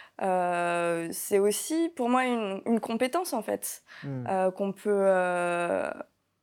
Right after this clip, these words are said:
Speaker 1: approfondir avec la méditation, <laughs> par exemple. Et là, le tantra, je trouve qu'il y a un rôle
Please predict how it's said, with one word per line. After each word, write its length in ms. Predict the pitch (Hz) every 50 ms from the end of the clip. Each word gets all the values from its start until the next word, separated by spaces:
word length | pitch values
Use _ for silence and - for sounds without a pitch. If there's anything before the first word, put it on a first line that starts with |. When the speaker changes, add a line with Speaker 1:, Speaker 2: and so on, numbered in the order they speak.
| _ _ _ _ _ _ _ _ -
Speaker 1:
approfondir 640 | - 214 196 - 214 202 220 220 208 196 214 226 233
avec 180 | 196 190 -
la 80 | 202 190
méditation, 540 | 185 180 180 170 175 - 202 196 - - - 427 - - - -
<laughs> 220 | - - _ _
par 100 | - 214 190 - -
exemple. 320 | 180 196 220 277 339 - - - - - - - - - - -
Et 160 | - 226 220
là, 180 | 220 226 226 233
le 160 | 240 208 202
tantra, 400 | 202 220 208 220 - - 240 226
je 100 | 233 -
trouve 180 | - - 208 -
qu'il 120 | - 202
y 40 | 185
a 60 | 180
un 80 | 180 175
rôle 240 | 185 190 190 190 190